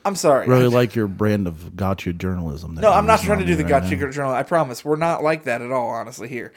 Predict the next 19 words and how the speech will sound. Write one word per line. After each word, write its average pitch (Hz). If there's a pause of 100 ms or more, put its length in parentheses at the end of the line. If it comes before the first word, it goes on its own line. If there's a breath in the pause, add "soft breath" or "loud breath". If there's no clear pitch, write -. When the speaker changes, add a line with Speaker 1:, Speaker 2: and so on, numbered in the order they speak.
(260 loud breath)
Speaker 1:
Um, 135
I 135
was 156
gonna 156
ask 147
you 147
a 135
few 143
questions 143
and 139
be 131
totally 139
fair 139 (240 soft breath)
and 143
let 139
you 147
speak 147
your 147
piece. -